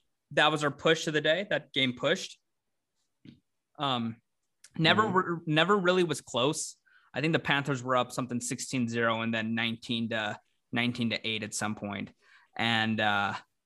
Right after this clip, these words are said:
Speaker 1: I'm trying to find the stats right now. How did, uh, how did my boy Zach Wilson play?
Speaker 2: I, I, I,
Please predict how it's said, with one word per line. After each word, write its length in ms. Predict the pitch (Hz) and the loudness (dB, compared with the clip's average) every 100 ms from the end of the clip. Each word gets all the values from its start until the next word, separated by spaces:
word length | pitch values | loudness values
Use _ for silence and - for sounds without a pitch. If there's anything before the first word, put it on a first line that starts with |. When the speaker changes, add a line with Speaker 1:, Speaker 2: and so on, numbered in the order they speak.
| _ _ _ _ _ _ - | _ _ _ _ _ _ 0
Speaker 1:
I'm 140 | 135 | 0
trying 240 | 127 156 131 | 4 4 4
to 60 | |
find 260 | 123 123 113 | 2 0 0
the 40 | |
stats 720 | 104 - - 240 381 139 - - | -4 -8 -6 -2 0 0 -2 -4
right 220 | 98 85 | -2 -4
now. 400 | 90 58 60 - | -6 -6 -6 -4
How 160 | - 139 | 2 4
did, 160 | 139 | 4
uh, 220 | 131 120 | 4 4
how 120 | 117 127 | 2 0
did 80 | |
my 100 | 123 | 0
boy 180 | 117 117 | 0 -2
Zach 240 | 117 110 110 | -2 -4 -6
Wilson 260 | 113 107 | -8 -8
play? 200 | - 92 - _ _ _ _ _ _ _ _ | -6 -8 -8 _ _ _ _ _ _ _ _
Speaker 2:
I, 60 | 117 | -8
I, 280 | 117 120 123 | -4 -4 -4
I, 120 | - | -2